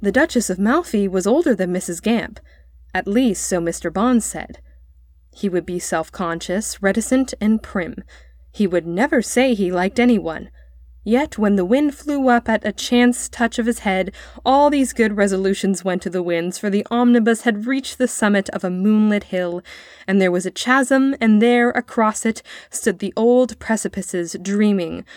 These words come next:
with their feet in the everlasting river. He exclaimed, "The mountain! Listen to the new tune in the water! Look at the campfires in the ravines!"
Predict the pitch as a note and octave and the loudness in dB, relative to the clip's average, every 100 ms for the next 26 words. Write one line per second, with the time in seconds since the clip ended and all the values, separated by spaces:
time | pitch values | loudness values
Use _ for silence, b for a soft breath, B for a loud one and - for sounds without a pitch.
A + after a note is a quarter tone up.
0 | B G3+ G3 F3+ E3+ - C4 D4 - - | B -4 -2 -2 -2 -4 -4 -4 -8 -4
1 | G3 G3 F#3+ G#3+ F#3+ E3+ E3+ - F#3+ F3 | 0 0 0 0 2 0 -2 -6 -8 -4
2 | F3 E3 D#3+ - - _ _ _ _ _ | -4 -6 -8 -12 -14 _ _ _ _ _
3 | - F#3+ - - B3+ A#3 A3+ G#3+ b b | 0 0 0 -2 2 4 4 0 b b
4 | b - F#4 F#4+ G#4+ - F4+ C4 A#3+ b | b 2 4 4 2 2 4 4 2 b
5 | b b b b C4+ C4+ C4+ C4+ C4 C4 | b b b b 2 4 4 4 4 4
6 | B3+ - C#4+ C#4+ C#4 C4 A#3 C#4 D#4 A#3+ | 2 2 2 4 4 4 4 4 4 2
7 | A#3 D4+ G4 F#4+ B3+ - E4+ G4+ - B3 | 2 2 0 -2 -4 -4 -4 -4 0 2
8 | G#3+ G3+ A3+ A3+ G#3+ A3+ G3 E4+ C#4 F#3 | 4 2 4 4 4 2 4 4 4 2
9 | F#3 | -4